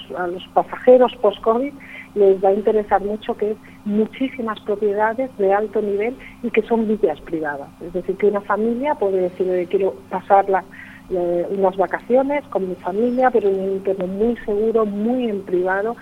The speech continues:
Aparte de lo que los hoteles en general son tipo boutique, porque el hábitat es muy disperso, pero tienen incluso, incluso disponen de,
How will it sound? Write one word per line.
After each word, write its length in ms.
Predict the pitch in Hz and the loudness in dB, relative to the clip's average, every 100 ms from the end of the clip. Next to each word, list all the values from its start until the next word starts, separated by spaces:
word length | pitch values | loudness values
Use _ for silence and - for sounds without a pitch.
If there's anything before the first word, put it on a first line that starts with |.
| - | -12
Aparte 340 | - 196 214 269 | -2 0 6 8
de 60 | |
lo 140 | 240 196 | 8 4
que 120 | 165 | 0
los 260 | 202 196 190 | 2 2 0
hoteles 360 | 196 208 208 | 0 0 0
en 100 | 196 | -4
general 380 | 190 190 185 190 185 | -6 -4 -2 -2 -2
son 140 | 196 | -4
tipo 240 | 190 196 180 | -4 0 0
boutique, 380 | 175 170 233 - | 0 -2 -4 -4
porque 200 | 170 175 | -6 -2
el 60 | 175 | 0
hábitat 340 | 175 175 170 | 0 -2 -4
es 160 | 170 180 | -4 -6
muy 140 | 175 | -6
disperso, 500 | 175 - 208 - 208 - - - - - - | -6 -6 -8 -8 -12 -12 -20 -20 -20 -4 4
pero 180 | 196 | 6
tienen 360 | 196 220 240 226 | 6 4 4 0
incluso, 340 | 214 233 233 226 196 202 | 0 2 2 0 -6 -4
incluso 500 | 208 190 214 220 233 | -4 -4 -6 -4 -4
disponen 480 | 214 - 233 233 | -4 -4 -2 0
de, 180 | 202 185 | 0 0